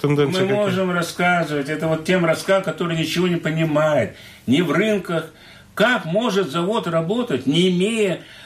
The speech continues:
Speaker 2: э, структуры, структуры, не имея торговой структуры? Вы можете? Ну как может завод работать, когда занимается продажей один-два человека? Всё.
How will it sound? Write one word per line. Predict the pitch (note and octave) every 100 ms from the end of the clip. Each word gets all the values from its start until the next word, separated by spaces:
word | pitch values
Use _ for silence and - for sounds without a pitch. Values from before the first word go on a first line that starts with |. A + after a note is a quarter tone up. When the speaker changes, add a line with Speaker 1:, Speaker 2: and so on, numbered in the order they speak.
| -
Speaker 2:
э, | C#3 D3 D3 D3 D3 C#3+ C#3+ C#3+ C#3 C#3+ C#3 C3+ C#3
структуры, | B2 - F3+ - - B3 A3+ C3+ F2 E2 - _ - _
структуры, | - D#3+ F#3 - G#3 C#3
не | A2+ C#3+ D#3+
имея | E3+ D3+ A2
торговой | - D#3 C#3+ F3+ C#3+
структуры? | - E3 - C3+ E2+ D#2+ - - - - - - - - - - - - - -
Вы | - D3+
можете? | B3 C4+ B3+
Ну | G3
как | - - C#4+
может | G#3+ D3+
завод | A#2+ E3 F#3+
работать, | C#3 F3 D3+ F2 E2 - - - -
когда | - D#3 F3+
занимается | D#3+ F3 F3+ F3 D#3+
продажей | D#3 D#3+ G3+ D#3+
один-два | D3 F3 D#3+ D#3+
человека? | E3 D#3 B2+ - G#2+ - - - _
Всё. | - E3+ -